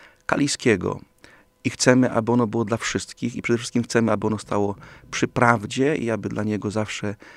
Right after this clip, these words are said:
tym podstawowym fundamentem była na-, nauka Kościoła,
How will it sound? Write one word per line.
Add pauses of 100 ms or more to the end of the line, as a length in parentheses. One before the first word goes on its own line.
(160)
tym
podstawowym (160)
fundamentem
była
na-, (160)
nauka (260)
Kościoła,